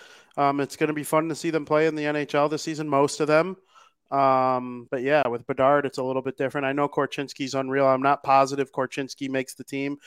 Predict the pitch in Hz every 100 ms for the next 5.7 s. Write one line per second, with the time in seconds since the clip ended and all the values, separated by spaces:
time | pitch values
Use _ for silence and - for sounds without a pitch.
0 | - - 147 147 160 151 143 139 127 104
1 | 131 147 - 147 131 143 120 - 131 127
2 | 127 123 - 135 135 139 - _ _ _
3 | _ _ - 139 135 131 135 156 175 -
4 | 175 175 170 160 160 156 - - _ 156
5 | 147 156 147 143 147 147